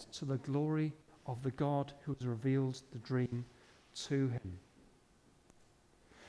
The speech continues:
Uh, Daniel knows that the knowledge he's been given is a pure gift, and so he doesn't lord it over the king's advi-, advisors, and he doesn't use it for his own selfish ends.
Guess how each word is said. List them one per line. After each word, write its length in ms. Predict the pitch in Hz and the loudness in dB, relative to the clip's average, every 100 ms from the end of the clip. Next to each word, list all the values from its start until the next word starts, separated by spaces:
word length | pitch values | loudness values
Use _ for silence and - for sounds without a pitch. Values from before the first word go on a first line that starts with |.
| - | -6
Uh, 80 | 151 | -4
Daniel 360 | 156 165 151 143 | 0 2 4 6
knows 400 | 135 131 117 107 | 6 6 4 2
that 240 | - 123 - - - - | 0 0 -2 -18 -20 -6
the 80 | 139 | 2
knowledge 360 | 135 165 165 - | 6 8 6 4
he's 160 | 151 | 2
been 160 | 147 135 | 4 4
given 360 | 123 110 104 110 - | 4 0 -4 -10 -8
is 160 | - 139 | -2 0
a 60 | 139 | 0
pure 440 | - - 170 156 | -2 2 6 6
gift, 500 | 131 - 98 - - - - _ _ _ - - - - - | 4 -4 -8 -10 -14 -14 -20 _ _ _ -20 -20 -20 -12 0
and 120 | 160 | 2
so 260 | - 160 156 | 8 8 10
he 160 | 170 | 8
doesn't 380 | 156 190 185 170 | 8 6 6 4
lord 320 | 151 160 170 | 6 8 8
it 240 | 135 - - - - - - | 8 2 -8 -14 -20 -8 0
over 240 | 147 135 | 2 4
the 80 | 135 | 2
king's 280 | 147 156 135 | 4 6 6
advi-, 400 | 131 131 123 131 | 4 4 4 2
advisors, 640 | 143 123 123 113 123 101 - | 0 0 0 0 0 -6 -2
and 100 | 143 | 0
he 60 | 139 | 2
doesn't 340 | 165 170 165 | 2 2 2
use 180 | 151 135 | 2 0
it 140 | 143 | -2
for 80 | - | 0
his 160 | 131 131 | 0 4
own 160 | 127 | 2
selfish 440 | 123 127 117 123 - | 2 0 0 -2 -2
ends. 580 | 120 104 104 - - | -2 -4 -6 -8 -12